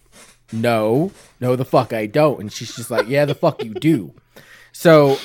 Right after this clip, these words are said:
I was at my dentist appointment instead of, like, on the line at Best Buy. And I'm, like, fighting with the cart to get the fucking thirty eighty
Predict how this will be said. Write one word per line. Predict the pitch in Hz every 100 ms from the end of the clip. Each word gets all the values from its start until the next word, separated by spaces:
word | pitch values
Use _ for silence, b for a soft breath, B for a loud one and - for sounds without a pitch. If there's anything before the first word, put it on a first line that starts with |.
| -
I | 156 196 214 196 180
was | 165 156 147 -
at | 156 160
my | 151 120
dentist | 139 165 185
appointment | 165 - 120 110 110
instead | 113 139
of, | 117 117 120
like, | 110 - 127
on | 123
the | 120
line | 113 113 110
at | -
Best | - 110 -
Buy. | 107 92 82 71 b b b b -
And | 120 117 113 110 110 -
I'm, | 139 160 180
like, | 170 139 -
fighting | _ - 147 160 185 185
with | 156 143
the | 113
cart | - - 143 117 - _ _ -
to | -
get | 120 143 143 _
the | 143
fucking | - 151 - 135 120 113 110
thirty | 143 131 127 131
eighty | 120 123 147 196